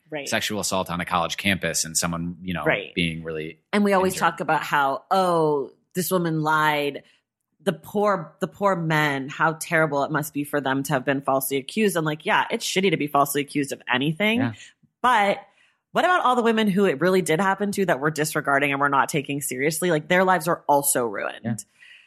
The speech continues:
Speaker 1: It's just, I mean, this is, we're not saying anything new here.
Speaker 2: No, but I thought that she did a nice job with this essay of,
Speaker 1: Yeah.
Speaker 2: you know,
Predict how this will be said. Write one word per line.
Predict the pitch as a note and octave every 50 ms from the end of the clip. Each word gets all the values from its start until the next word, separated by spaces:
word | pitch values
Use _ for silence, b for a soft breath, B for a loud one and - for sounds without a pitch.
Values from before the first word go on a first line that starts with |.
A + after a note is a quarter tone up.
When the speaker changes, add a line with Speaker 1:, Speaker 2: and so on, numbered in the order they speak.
| B B B -
Speaker 1:
It's | G#3+ - -
just, | A#3 A#3 A3 - -
I | - F3
mean, | E3 D#3+ D#3 D3+ D3 A2 - _ _ -
this | F#3 G3+ G3 -
is, | F3 D#3 C#3+ C#3 - - -
we're | - F#3 G#3+
not | G#3+ G3+ G#3
saying | - D#3+ D3 C#3+
anything | C#3 C#3+ C#3 C3+ - C3 C3+ C3
new | B2+ A#2+ A#2+ B2+
here. | D3 C#3+ C3+ C3+ C#3 D3 F3 F#3 D#3+ _ _ -
Speaker 2:
No, | C3 D3 D#3 B2 G#2+ G2 F2+
but | A#2+ A#2
I | A2+ A2+
thought | A2+ - B2+ A2+ A2 -
that | A#2 A2 G#2+ G#2 G2 -
she | - - A#2
did | G2 G#2+ G#2
a | G#2+ G2+
nice | G2 F#2+ F#2 F2 -
job | - G2 F2+ F2 E2+
with | F#2 F2
this | - G2 F2 - -
essay | - F#2+ - - F#2 F2+ F2+
of, | F2+ E2+ C3
Speaker 1:
Yeah. | C#3+ B2+ A2
Speaker 2:
you | G#2+ G2
know, | G2 F#2 F2+ F2